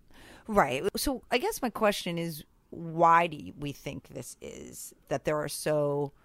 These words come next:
few women directors, period, let alone being nominated for the awards? But, I mean,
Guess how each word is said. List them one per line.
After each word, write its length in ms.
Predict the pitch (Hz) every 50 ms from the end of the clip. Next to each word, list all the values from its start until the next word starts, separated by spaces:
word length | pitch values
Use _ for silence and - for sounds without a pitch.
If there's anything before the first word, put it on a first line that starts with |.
| _ _ _ _ _
few 360 | - - - 190 196 185 175
women 420 | 160 147 170 170 170 170 165 160 147
directors, 560 | - 170 156 165 165 160 - - 165 151 -
period, 600 | - - - - 285 269 233 190 175 - - -
let 200 | 170 190 220 262 311
alone 680 | 302 226 180 190 185 185 180 175 170 160 156 143 - _ _ _ _ -
being 240 | 180 170 165 160 156
nominated 500 | 151 151 147 147 151 143 143 147 147 143
for 100 | - 151
the 120 | - 147 -
awards? 560 | 151 151 156 156 151 - - - - - -
But, 340 | - 180 170 165 151 - _ _ _ _ _ _ _ _ _ _ _ _ _ - - - _ -
I 80 | 226
mean, 280 | 226 233 233 233 214 -